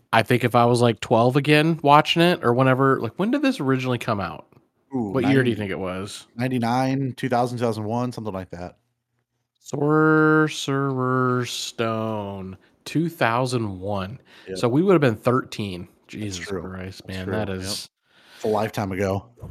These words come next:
Speaker 1: Twenty
Speaker 2: Literally
Speaker 1: years
Speaker 2: almost
Speaker 1: ago.
Speaker 2: two decades ago. <laughs> Yeah, exactly. Exactly right.
Speaker 1: Oh my God. This made a billion dollars too.
Speaker 2: It did. It made a shit, uh, they all made a shit ton of money.
Speaker 1: That's so crazy,
Speaker 2: Yeah.
Speaker 1: bro.
Speaker 2: So
Speaker 1: Uh,
Speaker 2: I've got
Speaker 1: still
Speaker 2: this
Speaker 1: the
Speaker 2: in, in,
Speaker 1: worst.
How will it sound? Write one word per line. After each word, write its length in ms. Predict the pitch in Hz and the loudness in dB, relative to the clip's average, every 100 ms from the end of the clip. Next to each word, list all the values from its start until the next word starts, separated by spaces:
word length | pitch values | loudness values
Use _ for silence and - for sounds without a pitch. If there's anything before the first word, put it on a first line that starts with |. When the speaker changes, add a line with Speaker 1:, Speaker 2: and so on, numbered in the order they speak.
| - | -8
Speaker 1:
Twenty 540 | - 135 156 180 151 | -2 2 2 4 4
Speaker 2:
Literally 320 | 151 165 170 156 | 6 8 6 6
Speaker 1:
years 180 | 139 139 | 4 4
Speaker 2:
almost 160 | 110 | 2
Speaker 1:
ago. 120 | 101 | 2
Speaker 2:
two 60 | - | 2
decades 360 | 139 139 127 120 | 0 0 -2 -2
ago. 160 | 127 | -4
<laughs> 20 | 170 | -2
Yeah, 200 | 143 123 | -2 -2
exactly. 460 | 131 127 123 113 | -4 -4 -4 -6
Exactly 480 | 113 - 139 127 117 | -8 -8 -6 -6 -8
right. 80 | 101 | -6
Speaker 1:
Oh 360 | 113 117 120 117 | -4 0 0 0
my 500 | 110 101 95 98 95 _ _ - | -2 -4 -4 -6 -10 _ _ -12
God. 920 | - 160 165 147 - - - 156 - - - _ _ _ | -8 -4 -4 -2 -2 -2 -4 -6 -10 -16 -20 _ _ _
This 140 | 131 127 | -8 0
made 360 | 190 160 120 - | 2 2 0 -6
a 60 | 117 | -4
billion 480 | 101 117 117 110 | -2 -2 0 -2
dollars 520 | 98 95 98 95 - - | -2 -4 -6 -8 -10 -10
too. 240 | 98 92 | -8 -6
Speaker 2:
It 80 | 107 | -4
did. 260 | 107 117 - | 0 0 2
It 120 | 123 | 0
made 140 | 175 | 0
a 60 | 127 | 0
shit, 240 | - - 113 | 0 -2 -4
uh, 80 | |
they 160 | 117 151 | 0 2
all 120 | 143 | 2
made 160 | 143 87 | 0 -4
a 40 | |
shit 200 | - 107 | -8 -10
ton 140 | - 95 | -10 -12
of 60 | |
money. 240 | 95 92 107 _ _ _ _ _ _ _ - | -14 -16 -18 _ _ _ _ _ _ _ -16
Speaker 1:
That's 280 | 80 - | -16 -10
so 220 | - - - - - | -8 -8 -10 -16 -14
crazy, 760 | - - - - - - - | -14 -14 -18 -18 -18 -18 -12
Speaker 2:
Yeah. 140 | 101 104 | -10 -10
Speaker 1:
bro. 680 | - - - - - 120 | -12 -18 -20 -20 -12 -6
Speaker 2:
So 120 | 113 143 | 0 2
Speaker 1:
Uh, 60 | |
Speaker 2:
I've 140 | 160 202 | 2 2
got 140 | 202 | 0
Speaker 1:
still 140 | 202 170 | 2 2
Speaker 2:
this 120 | 107 | 2
Speaker 1:
the 60 | 180 | 0
Speaker 2:
in, 40 | |
in, 60 | 98 | 0
Speaker 1:
worst. 220 | 156 139 | -4 -4